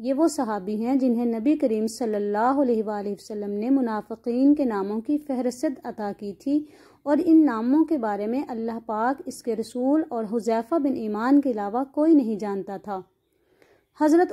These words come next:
उमर ने पूछा, जबकि खून इनकी पसलियों से बह रहा था, कि "ए हुज़ैफ़ा बिन ईमान, मैं आपको अल्लाह की कसम देकर कहता हूँ, क्या अल्लाह के रसूल सल्लल्लाहु अलैहि वसल्लम ने मेरा नाम मुनाफिकीन के नामों में लिया है या नहीं?"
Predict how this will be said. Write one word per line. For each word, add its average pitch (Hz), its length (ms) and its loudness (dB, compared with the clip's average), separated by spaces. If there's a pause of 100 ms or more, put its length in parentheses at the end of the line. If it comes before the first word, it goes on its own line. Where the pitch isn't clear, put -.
उमर 339 260 6
ने 339 140 6
पूछा, 240 560 -4
जबकि 285 440 -4
खून 302 380 4
इनकी 277 280 4
पसलियों 311 460 0
से 330 120 -2
बह 220 200 -4
रहा 208 240 -8
था, 262 240 -2
कि 302 120 -6 (160)
"ए 269 140 0
हुज़ैफ़ा 240 580 0
बिन 247 240 -2
ईमान, 220 600 0
मैं 233 140 -6 (100)
आपको 262 340 -2
अल्लाह 247 360 0
की 294 160 -2
कसम 302 340 2
देकर 240 300 0
कहता 208 320 -10
हूँ, 202 200 -6 (500)
क्या 294 200 4
अल्लाह 269 440 2
के 311 180 0
रसूल 269 500 0
सल्लल्लाहु 233 640 -2
अलैहि 240 200 2
वसल्लम 214 640 -6
ने 262 180 2
मेरा 240 360 2
नाम 240 340 0 (140)
मुनाफिकीन 240 760 2
के 320 140 0
नामों 214 320 -2
में 254 140 2
लिया 208 300 -4
है 294 280 -4
या 247 160 0
नहीं?" 220 360 4